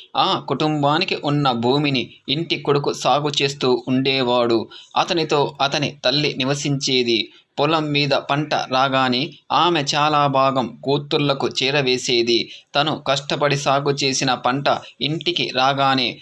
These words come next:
ధాన్యం అమ్మిన డబ్బు కూతుర్లకు పెట్టడం అతనికి ఇష్టం ఉండేది కాదు. పొలమంతా పిత్రాజితం, దాని మీద కొడుక్కి ఎంత హక్కు ఉంటుందో తనకి కూడా అంతే హక్కు ఉందని తల్లి నమ్మకం.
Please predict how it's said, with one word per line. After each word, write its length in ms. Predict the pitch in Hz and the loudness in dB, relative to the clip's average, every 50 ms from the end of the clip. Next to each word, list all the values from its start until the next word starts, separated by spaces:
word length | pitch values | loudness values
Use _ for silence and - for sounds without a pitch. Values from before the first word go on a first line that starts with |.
| - _ - | -14 _ -4
ధాన్యం 480 | 123 131 135 147 151 147 143 139 139 - - | -2 0 0 0 0 0 0 -2 -2 -2 -2
అమ్మిన 340 | 131 135 135 135 131 127 123 | -2 -2 0 0 0 0 0
డబ్బు 520 | 117 123 123 127 123 131 131 120 117 - - _ _ | 0 0 0 0 0 0 0 0 0 -4 -10 _ _
కూతుర్లకు 600 | - 143 151 160 156 160 147 147 147 143 131 139 | -2 0 0 2 2 0 2 2 2 0 0 0
పెట్టడం 500 | 135 - 139 127 - - 139 131 131 131 - - | -2 -2 -2 -2 -2 0 0 0 0 -2 -2 -4
అతనికి 420 | 147 143 151 139 139 135 127 117 - | -4 -2 -2 -4 -4 -4 -4 -4 -4
ఇష్టం 400 | 143 - - - - 151 143 139 | -4 -6 -6 -6 -6 -6 -4 -4
ఉండేది 460 | 135 135 131 131 127 127 127 123 123 117 | -2 -2 0 2 2 2 2 2 0 0
కాదు. 500 | 120 127 120 123 123 120 117 117 113 117 - - - _ _ - | 0 2 2 2 2 2 2 2 0 -2 -6 -18 -20 _ _ 0
పొలమంతా 560 | 143 147 151 147 143 143 139 135 135 131 131 | 2 2 2 2 0 0 0 2 2 2 2
పిత్రాజితం, 800 | - - 139 135 139 - 147 139 135 131 135 123 131 127 120 117 - | 0 0 -4 -6 -2 0 2 2 2 2 0 0 0 -2 -2 -4 -6
దాని 400 | - 131 120 139 160 165 151 139 | -4 -2 0 0 2 2 0 0
మీద 220 | 131 131 131 143 | 0 0 0 0
కొడుక్కి 640 | 143 131 123 - - 131 139 143 139 - 147 131 - 131 | 0 -2 -2 -2 0 0 0 0 0 -2 -6 -4 -4 -4
ఎంత 220 | 131 143 143 147 | -4 -4 -2 -4
హక్కు 400 | 139 143 143 127 - - - 131 | -2 -2 -2 -4 -4 -4 -4 -2
ఉంటుందో 680 | - 139 131 131 123 - 120 123 120 117 120 135 - - - - - _ - | -2 0 -2 -2 0 0 0 2 2 2 2 0 0 -4 -10 -20 -8 _ 0
తనకి 300 | 139 160 190 185 190 175 | 0 0 2 0 0 -2
కూడా 460 | 175 156 151 143 143 135 135 135 123 | 0 0 0 2 4 4 4 4 2
అంతే 380 | 123 135 151 156 151 165 147 139 | 0 -2 -2 -2 -2 -2 0 0
హక్కు 340 | 127 131 131 135 - - 135 | 0 0 -2 -2 -2 -2 -2
ఉందని 440 | 127 120 135 135 135 127 127 131 127 | 0 0 0 0 0 0 0 0 -2
తల్లి 320 | - 123 123 131 143 135 | -2 -2 0 0 0 0
నమ్మకం. 640 | 120 113 117 127 131 131 123 - 123 117 113 110 | 0 0 0 0 0 -2 -2 -2 -2 -2 -2 -2